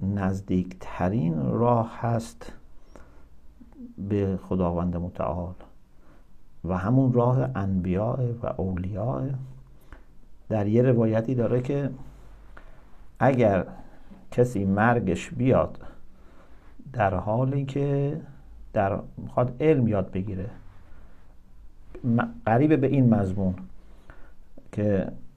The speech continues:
«من جاءه الموت و هو یطلب العلم لیحیی به الاسلام»،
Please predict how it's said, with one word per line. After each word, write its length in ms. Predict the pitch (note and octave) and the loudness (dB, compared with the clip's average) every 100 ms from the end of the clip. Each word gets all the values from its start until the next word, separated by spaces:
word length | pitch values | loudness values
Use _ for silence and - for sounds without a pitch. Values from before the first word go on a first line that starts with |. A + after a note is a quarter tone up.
| - - - | -18 -18 -8
«من 360 | G2 G2+ G#2+ G#2 | 0 2 4 4
جاءه 460 | G#2+ C3 - G2+ A2 | 8 10 10 4 2
الموت 720 | F#2 G2+ A2+ D3 D#3 D#3+ - | 0 2 4 4 4 2 2
و 100 | A2 | 2
هو 340 | G2 G2+ G2+ | 4 4 4
یطلب 640 | G#2 A2 C3+ C3 A2 G#2 G#2+ | 6 6 6 2 0 0 0
العلم 800 | G2 G#2 - B2+ D3+ E3+ E3+ C#3 | 2 2 4 4 6 6 4 4
لیحیی 960 | A#2 A#2+ A#2 C#3 E3+ - B2 G#2 G#2 | 4 4 4 4 4 0 0 4 4
به 340 | F#2+ G#2+ F#2 A2+ | 4 2 0 0
الاسلام»، 1080 | G2 - - F#2+ - G#2+ F#2 F#2+ F2+ F2+ | 0 -2 -4 -6 -4 0 2 4 2 0